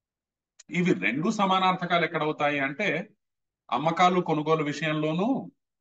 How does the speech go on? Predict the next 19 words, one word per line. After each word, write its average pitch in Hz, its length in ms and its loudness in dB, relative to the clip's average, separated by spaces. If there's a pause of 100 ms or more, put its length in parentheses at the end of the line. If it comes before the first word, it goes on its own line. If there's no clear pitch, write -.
(140)
ఆ, 156 80 -4 (680)
జూదంలో, 180 720 2 (1800)
ఆ, - 60 -8 (1080)
జూద 156 200 0
వ్యవహారంలో, 104 640 -2 (960)
ఈ 151 140 4
రెండు 151 260 0
విషయాల్లో 185 840 0 (360)
ఈ 170 100 0
రెండు 156 280 0
ధాతువులు 165 640 0 (200)
అంటే 139 340 -4
ఉపసర్గతో, 151 800 -2
వి, 170 340 -4
అవ 143 160 6
ఉపసర్గతో 139 640 -4
కూడినటువంటి 123 500 -6
హృ 92 260 -12
ధాతువు, 151 500 -2